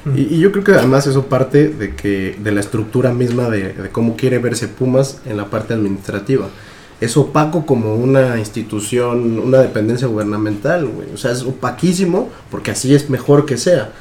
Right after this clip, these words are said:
Speaker 2: O sea, el patronato quiere que funcione como es porque esto sucede adentro y les conviene a todos los que estén involucrados, ¿no?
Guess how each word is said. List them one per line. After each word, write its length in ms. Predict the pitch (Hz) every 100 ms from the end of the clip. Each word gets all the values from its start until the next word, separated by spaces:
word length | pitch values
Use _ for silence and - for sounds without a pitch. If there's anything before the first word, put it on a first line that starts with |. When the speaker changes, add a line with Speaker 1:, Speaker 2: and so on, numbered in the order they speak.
| - -
Speaker 2:
O 40 |
sea, 100 | 117
el 60 | -
patronato 500 | 107 113 127 156 156
quiere 240 | 165 156
que 80 | -
funcione 460 | - 107 123 139
como 260 | 135 117 113
es 160 | 131 151 - - - - -
porque 540 | 117 107 110 104 98 110
esto 260 | 104 120
sucede 360 | 113 107 113 113
adentro 520 | 113 131 120 127 196 - - -
y 60 | 101
les 160 | 98
conviene 320 | - 98 104 104
a 100 | 101
todos 180 | 117
los 140 | 113 104
que 80 | -
estén 240 | - 101
involucrados, 720 | 98 101 101 101 - 139 107
¿no? 160 | -